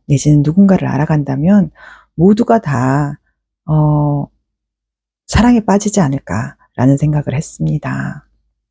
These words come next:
몬트리올은 정말 매력적인 곳이었고 역사적으로 더 많은,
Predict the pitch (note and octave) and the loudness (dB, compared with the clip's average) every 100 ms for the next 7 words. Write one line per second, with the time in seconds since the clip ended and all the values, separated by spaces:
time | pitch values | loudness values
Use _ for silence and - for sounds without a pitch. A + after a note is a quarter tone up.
0 | _ _ _ _ _ _ _ _ _ _ | _ _ _ _ _ _ _ _ _ _
1 | _ - D3 E3+ G#3 F3 C3 D#3 G3+ D#3+ | _ 0 2 4 4 4 4 2 2 0
2 | - - D3+ E3+ F#3+ C3 _ _ _ _ | -4 -6 0 2 2 0 _ _ _ _
3 | _ _ - C3+ D3+ - D#3 D3+ C3+ C3 | _ _ -2 0 0 -2 0 0 0 -2
4 | A#2 A#2 - F#3 F#3+ - - - _ E3+ | -2 -4 -2 2 2 -2 -20 -20 _ -2
5 | F3 C#4 C4 C4 G3 F3 E3+ E3 E3 C#3 | 0 0 2 0 2 2 0 0 0 0
6 | B2+ F#3 F3 C3+ | 2 4 4 0